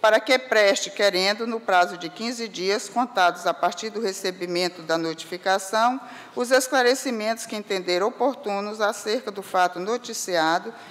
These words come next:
sem prejuízo da comprovação das exigências e requisitos para a justificação das despesas contidas nos artigos quinze, dezesseis e dezessete da Lei de Responsabilidade Fiscal. E aqui eu quero informar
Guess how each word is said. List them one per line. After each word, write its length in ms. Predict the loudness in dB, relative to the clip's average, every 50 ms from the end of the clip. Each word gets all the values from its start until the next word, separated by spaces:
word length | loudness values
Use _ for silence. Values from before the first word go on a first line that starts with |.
| -20 -20 -16
sem 260 | -12 -4 0 0 0
prejuízo 720 | 2 2 4 4 4 2 0 -2 -2 0 -2 -2 -2 -4 -2
da 160 | 0 0 0
comprovação 920 | 0 0 0 0 0 0 -2 0 2 2 2 2 0 0 2 4 4 4 2
das 240 | 2 0 -2 0
exigências 720 | -2 -6 -8 -8 -10 -10 -6 -6 -4 -4 -6 -6 -8 -8 -8
e 60 | -6
requisitos 760 | -4 -4 -6 -6 -8 -10 -10 -8 -4 -4 -4 -4 -6 -10 -14
para 260 | -6 -4 -2 0 0
a 20 | -2
justificação 760 | -2 -6 -10 -12 -12 -14 -4 0 0 0 0 0 -4 -4 -2
das 200 | -2 -4 -6 -6
despesas 600 | -8 -12 -12 -12 -8 -4 -4 -4 -4 -4 -10 -10
contidas 480 | -6 -6 -6 -6 -6 -8 -10 -8 -8 -8
nos 200 | -10 -6 -2 -2
artigos 560 | -2 -2 -2 -8 -10 -10 -10 -10 -14 -16 -14
quinze, 340 | -12 -10 -10 -10 -10 -12 -12
dezesseis 720 | -10 -10 -8 -8 -8 -8 -8 -6 -4 -4 -4 -4 -4 -10
e 40 |
dezessete 800 | -10 -10 -10 -6 -4 -6 -6 -4 -2 0 0 0 0 -2 -8 -12 -14 -16 -16 -16 -18 -18 -20 -12
da 160 | 0 2 2 4
Lei 200 | 4 4 2 2
de 140 | 0 -2 -4
Responsabilidade 1200 | -4 -4 -6 -8 -10 -10 -10 -6 -2 -2 -2 -2 -2 -4 -4 -4 -2 2 4 4 4 4 2 -4 -12
Fiscal. 600 | -10 -10 -10 -10 -10 -6 -2 -2 0 0 -2 -6 -10 -16 -18 -18 -18 -18 -18 -12 -2
E 80 | 2 2
aqui 240 | 2 2 2 -4 -8
eu 80 | -4
quero 180 | -4 -4 -4 -4
informar 640 | -8 -6 -2 -2 -2 -2 0 -2 0 2 2 0